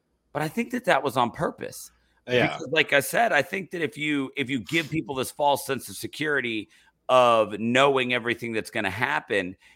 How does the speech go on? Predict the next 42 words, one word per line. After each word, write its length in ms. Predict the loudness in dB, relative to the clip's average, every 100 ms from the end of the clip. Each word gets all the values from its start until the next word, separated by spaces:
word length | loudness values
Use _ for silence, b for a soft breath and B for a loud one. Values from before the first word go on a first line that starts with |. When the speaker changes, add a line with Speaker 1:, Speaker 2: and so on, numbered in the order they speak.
| b 0
Speaker 1:
it 160 | 0
makes 360 | 2 0 0 -2
those 300 | 2 2 0
moments 460 | 0 0 0 -6 -4
that 120 | 0
actually 380 | 0 0 -4 -6
do 280 | -2 -4 -4
scare 340 | -2 2 2
you 260 | 0 -6 -6
hit 260 | 0 2
even 240 | 2 -2 -4
harder. 480 | -4 -4 -6 -12 _ b _
So 160 | -4
I'll 60 | -2
give 140 | -2
'em 100 | -4
credit 300 | 0 0 0 -4
for 80 |
that. 300 | -2 0 0 -6 _ _ _ _ _
Speaker 2:
Well, 160 | 8 8
it's 140 | 8
a 80 | 4
haunted 300 | 6 4 4
house 280 | 4 2 0
movie, 500 | -8 -6 -10 -10 -12
right? 420 | 0 4 4 0 -6
Speaker 1:
Right. 120 | -2
Speaker 2:
So 460 | 0 2 -2 -6 b b b b
they 160 | -2 2
have, 480 | 4 6 4 2 -4
um, 640 | -4 -2 -2 -4 -8 -16 _ _ _ _ _ _ _ _ _ _
haunted, 260 | 2 2 8
all 200 | 10 10
haunted 260 | 8 4 4
houses 300 | 2 2 -2
have 180 | -4
cheesy 340 | -4 -6 -6 -10
scares, 480 | -2 0 0 -2 -4
jump 220 | -8 -8
scares, 260 | -8 -2
Speaker 1:
Right. 340 | 0 0 -2 -4
Speaker 2:
everything, 280 | -10 -12 -16